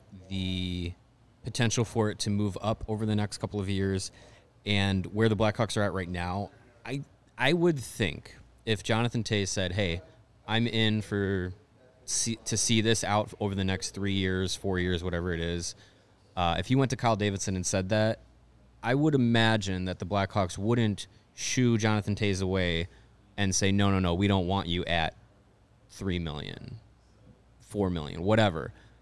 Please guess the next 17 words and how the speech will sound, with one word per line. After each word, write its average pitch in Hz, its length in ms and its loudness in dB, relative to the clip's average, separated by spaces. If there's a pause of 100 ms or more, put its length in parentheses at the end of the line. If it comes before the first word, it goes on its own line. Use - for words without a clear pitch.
(140)
Because 127 520 2 (840)
what 131 120 2
he 135 100 0
said 175 240 2
in 151 80 4
the 123 100 6
article 117 460 2
was 101 200 0
that, 104 360 4 (1400)
you - 80 -8
know, 117 160 4 (220)
he's 127 260 4
actually 139 520 4
at 123 260 4
now 101 340 4
a 98 80 0
place 107 400 0